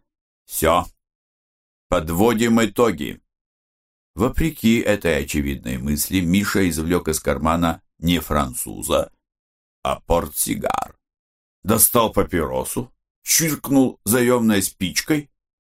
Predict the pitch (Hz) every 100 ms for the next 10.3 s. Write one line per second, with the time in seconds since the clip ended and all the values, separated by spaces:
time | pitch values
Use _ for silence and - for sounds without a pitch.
0 | _ _ _ - 120 123 - 226 185 -
1 | 190 170 156 - 131 131 170 147 123 110
2 | 156 - 143 - 147 - 110 - - _
3 | _ _ _ - - 165 208 - 110 95
4 | 85 - 95 85 73 67 - _ _ _
5 | _ _ _ _ _ _ - - 131 151
6 | - 147 - 127 151 147 - - 147 160
7 | 127 - 85 85 90 - 92 - 82 80
8 | 76 - 71 69 52 - _ _ - 85
9 | - 104 98 104 90 90 - 69 - -
10 | - -